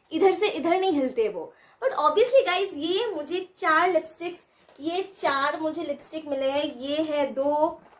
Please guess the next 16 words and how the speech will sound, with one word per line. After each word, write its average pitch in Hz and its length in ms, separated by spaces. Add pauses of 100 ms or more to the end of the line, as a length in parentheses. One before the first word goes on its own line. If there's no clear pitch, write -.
(160)
और 277 440 (300)
ये 285 220
एक 277 380
और 311 280
है 294 460
और 254 220
एक 262 340
अलग 285 260
रखा 277 260
है। 277 100
तो 320 80
आप 320 120
सोचो 427 340
ना, 330 160
इतने 320 300
सारे, 330 440